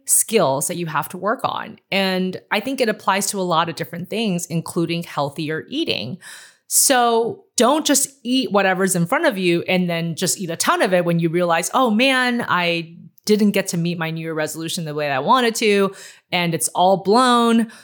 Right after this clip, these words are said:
So I'll go ahead and eat three cupcakes instead of just one," right? If you're gonna eat one cupcake, really take the time to savor it, make a whole routine out of it, put out a placemat, you know,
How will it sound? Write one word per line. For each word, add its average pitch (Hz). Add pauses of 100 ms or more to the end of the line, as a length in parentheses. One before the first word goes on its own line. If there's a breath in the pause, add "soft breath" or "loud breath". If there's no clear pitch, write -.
So 185
I'll 170
go 185
ahead 185
and 165
eat 170
three 240
cupcakes -
instead 165
of 151
just 165
one," 165
right? 180 (420 loud breath)
If -
you're 277
gonna 330
eat 226
one 196
cupcake, 160 (120)
really 330
take 247
the 220
time 180
to 170
savor 196
it, 202
make 262
a 302
whole 208 (300)
routine 185
out 196
of 208
it, 208 (360 loud breath)
put 339
out 330
a 302
placemat, 190 (260)
you 196
know, 190